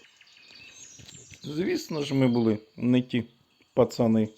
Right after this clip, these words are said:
які на фото, а отакі от мужні пірати з шаблюками, в своїх піратських картузах, з мушкетами і відважними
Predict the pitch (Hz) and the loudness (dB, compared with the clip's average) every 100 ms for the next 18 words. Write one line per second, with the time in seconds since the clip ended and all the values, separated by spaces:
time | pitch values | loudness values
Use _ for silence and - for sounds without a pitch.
0 | _ - 117 110 117 117 - 120 117 117 | _ -4 -2 -2 -2 -2 -2 -4 0 2
1 | 110 110 110 117 110 117 117 120 120 127 | 2 0 -4 0 0 2 2 2 2 -2
2 | 127 147 165 - - - - - - - | 0 0 0 -4 -16 -18 -20 -20 -20 -20
3 | _ _ - - - 110 107 110 110 131 | _ _ -16 -8 0 2 2 2 0 0
4 | 127 123 - _ _ - - - - - | -2 -4 -12 _ _ -20 -20 -20 -20 -20
5 | - _ _ _ - - 101 113 131 123 | -20 _ _ _ -20 -12 -2 0 0 -2
6 | - - _ - 113 120 120 - 123 - | -8 -20 _ 2 4 4 0 -2 -6 -6
7 | - - 120 123 - 120 107 107 120 - | -16 -10 -4 -4 -2 0 4 4 4 -6
8 | _ _ _ _ _ - - 92 92 95 | _ _ _ _ _ -20 -18 -12 -10 -4
9 | 104 139 139 - - 131 143 143 147 147 | 0 0 -2 -6 0 2 2 2 0 -2
10 | 143 - - - - - _ - _ - | -4 -16 -20 -20 -20 -20 _ -20 _ -20
11 | - - - - - 147 117 117 117 90 | -20 -20 -20 -20 -10 -4 -4 -2 -2 -2
12 | 87 113 104 104 101 98 | 2 2 4 0 -2 -4